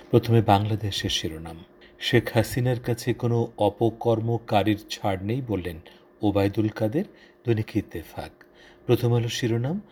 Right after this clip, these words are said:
"আওয়ামী লীগের শূন্য পদ পূরণ ও মন্ত্রিসভায় রদবদল সামনে।" দেশে গণতন্ত্র ফিরিয়ে আনাই বড় চ্যালেঞ্জ,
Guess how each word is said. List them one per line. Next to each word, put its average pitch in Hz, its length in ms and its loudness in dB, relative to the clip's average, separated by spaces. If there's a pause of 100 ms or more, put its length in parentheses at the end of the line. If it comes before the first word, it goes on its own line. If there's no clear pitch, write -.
(240)
"আওয়ামী 107 280 4
লীগের 120 300 0
শূন্য 117 580 -2
পদ 107 280 2 (120)
পূরণ 117 300 0
ও 120 80 0
মন্ত্রিসভায় 92 800 -2 (400)
রদবদল 104 640 2
সামনে।" 78 480 -6 (640)
দেশে 113 320 6
গণতন্ত্র 120 640 2
ফিরিয়ে 117 420 4
আনাই 117 260 0
বড় 110 220 2
চ্যালেঞ্জ, 113 440 -2